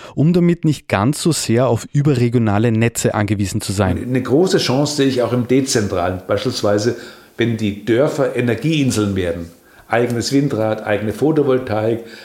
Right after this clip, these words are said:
Speaker 2: eigene Brennstoffzelle, vielleicht auch eigenen Wasserstoff machen. Und wenn ein Blackout ist, ja, dann schaltet sich das Dorf vom Netz ab, versorgt sich, kann vielleicht die großen Verbraucher abschalten, vielleicht große Wärmepumpen und sowas abschalten,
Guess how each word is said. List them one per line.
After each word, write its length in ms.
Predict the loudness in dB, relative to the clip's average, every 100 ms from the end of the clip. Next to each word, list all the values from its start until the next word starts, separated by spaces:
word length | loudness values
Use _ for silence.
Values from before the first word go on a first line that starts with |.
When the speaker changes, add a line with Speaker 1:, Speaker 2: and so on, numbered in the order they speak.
| -20
Speaker 2:
eigene 460 | -4 -2 0 0 0
Brennstoffzelle, 1200 | 0 0 0 0 -2 -2 -2 2 2 2 0 -4 -12 -20 -12
vielleicht 240 | -4 -2 -2
auch 140 | -4
eigenen 260 | -4 -2 -4
Wasserstoff 500 | -2 -2 0 -2 -2
machen. 280 | -4 -4
Und 100 | -6 -8 -20 -20 -18 -4
wenn 140 | -2
ein 100 | -2
Blackout 400 | 0 2 2 2
ist, 240 | 2 0 0
ja, 200 | 0 0
dann 180 | -2 -4
schaltet 360 | -2 0 0
sich 200 | 0 -4
das 80 | 0
Dorf 200 | 2 2
vom 220 | 2 0
Netz 240 | 0 0 -2
ab, 320 | -2 -2 -8 -18 _ -20 -20 -20
versorgt 580 | -2 0 2 2 2 0
sich, 300 | 0 0 0 -12 -14 -2
kann 200 | 0 2
vielleicht 220 | 0 0
die 80 | 0
großen 340 | 2 4 2
Verbraucher 640 | 0 0 0 0 0 0
abschalten, 680 | -2 -2 0 0 0 -4 -6 -12 -20 -10
vielleicht 280 | -2 -2 0
große 400 | -2 -2 0 0
Wärmepumpen 640 | 2 0 0 -2 -2 -6
und 100 | -2
sowas 220 | -2 -2
abschalten, 640 | -6 -6 -2 0 0 -2